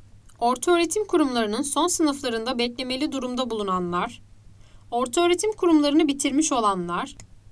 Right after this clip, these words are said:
orta öğrenimlerini yurt dışında tamamlayıp durumları yukarıdakilerden birine uyanlar. İki bin on üç Ö S Y S'de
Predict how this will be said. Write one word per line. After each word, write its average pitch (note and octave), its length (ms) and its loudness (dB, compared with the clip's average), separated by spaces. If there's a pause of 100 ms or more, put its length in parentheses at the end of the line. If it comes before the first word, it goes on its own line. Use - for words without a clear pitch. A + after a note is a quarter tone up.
(320)
orta A#3+ 340 -2
öğrenimlerini B3+ 720 2
yurt C#4 340 -2
dışında C4+ 360 -2
tamamlayıp G#3 720 -2
durumları B3+ 420 -2
yukarıdakilerden B3+ 960 -2
birine C4+ 260 -2
uyanlar. G#3 580 -2 (960)
İki D4+ 240 -2
bin F#4 60 0
on G#4+ 180 0
üç F4+ 100 0
Ö B3+ 160 0
S B3+ 160 -4
Y A3 180 0
S'de G#3 480 -4